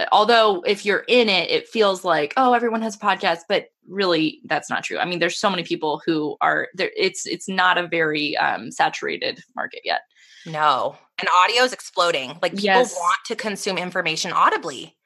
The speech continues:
Speaker 1: Yes.
Speaker 2: They're driving and listening, and they're cooking and they're listening. They're not watching videos and reading blogs. I'm sorry. It's not, it's not what's happening right now.
Speaker 1: No, no.
Speaker 2: So audio is what's up.
Speaker 1: I know. And I, I love audio. So I, I know not everyone can learn that way, but I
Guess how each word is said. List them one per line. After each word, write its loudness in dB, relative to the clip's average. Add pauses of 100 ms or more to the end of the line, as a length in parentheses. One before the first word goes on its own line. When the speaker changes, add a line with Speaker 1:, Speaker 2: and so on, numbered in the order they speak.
Speaker 1:
Yes. -6
Speaker 2:
They're 4
driving 2
and -2
listening, -2
and -2
they're 0
cooking -2
and -4
they're 2
listening. -2
They're 4
not 4
watching 4
videos 4
and -2
reading 0
blogs. 4
I'm -10
sorry. 4
It's -6
not, 2
it's -12
not 6
what's -4
happening 0
right -4
now. -10 (100)
Speaker 1:
No, -4 (340)
no. -2
Speaker 2:
So 2 (100)
audio 0
is -6
what's -4
up. -2 (600)
Speaker 1:
I 2
know. 0 (100)
And 4
I, 4
I 4
love 0
audio. 0
So -4
I, 0
I 2
know 4
not 4
everyone 2
can -2
learn 2
that 0
way, 2
but 0
I 2